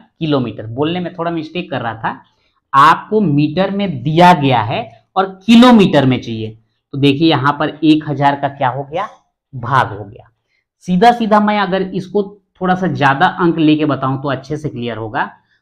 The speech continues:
मान लेते हैं दो किलोमीटर लिए हैं, तो दो किलोमीटर का क्या होगा,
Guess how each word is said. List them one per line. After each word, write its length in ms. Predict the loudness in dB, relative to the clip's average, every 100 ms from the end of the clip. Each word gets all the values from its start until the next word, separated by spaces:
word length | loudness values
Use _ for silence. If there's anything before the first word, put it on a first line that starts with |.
| -6
मान 220 | 2 2 4
लेते 300 | 0 0 -4
हैं 180 | -6 -8 -12 _ -16
दो 420 | -12 0 4 4 2
किलोमीटर 640 | 0 2 4 2 0 -4
लिए 260 | -4 -4 -6
हैं, 180 | -8 -18 _ _ _ _
तो 120 | -6 -4
दो 220 | -2 -2
किलोमीटर 460 | 0 0 0 -2
का 100 | -6 -6
क्या 160 | -4
होगा, 340 | -4 -6 -10